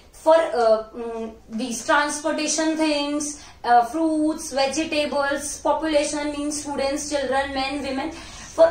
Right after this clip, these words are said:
all those things we use the statement number of. For ever, in every statement before it we put number of,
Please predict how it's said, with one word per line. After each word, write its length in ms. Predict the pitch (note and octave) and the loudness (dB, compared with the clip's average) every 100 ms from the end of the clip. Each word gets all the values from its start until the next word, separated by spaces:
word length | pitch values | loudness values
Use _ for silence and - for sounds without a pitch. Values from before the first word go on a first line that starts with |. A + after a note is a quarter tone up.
| - | 6
all 260 | C4+ C#4+ | 2 2
those 220 | F4 F#4+ | -2 -4
things 340 | - D4+ D#4+ - | -4 -4 -2 -2
we 140 | D4+ | 0
use 420 | C4+ C4 C4 D4+ | 4 4 4 0
the 140 | - E4 | -2 -2
statement 500 | C4+ A#3 A3 A#3+ C#4 | -2 -2 -2 -2 2
number 480 | C4 A#3 B3 B3 - | 2 4 4 4 2
of. 280 | E3+ D3+ - - - - - - - - - - | -8 -10 -14 -18 -18 -20 -20 -20 -18 -18 -16 -16
For 380 | - D4 D4+ - | -2 2 2 4
ever, 480 | C4 B3+ - - C#4 - | 4 4 2 -6 -6 -10
in 100 | D4 | -4
every 320 | D#4 D4 - F#4+ | 0 0 0 0
statement 640 | - D4 B3 A#3+ D4 B3+ | 0 -2 -2 -2 0 -2
before 400 | C4+ B3+ C#4 D#4 | -4 0 0 0
it 180 | C#4+ C4 | -2 -2
we 220 | C#4 D#4 | -2 -2
put 240 | D#4 C4+ | -4 -2
number 400 | C4+ C4 C4 C4 | 4 6 6 6
of, 360 | B3+ G3+ E3 | 4 0 -8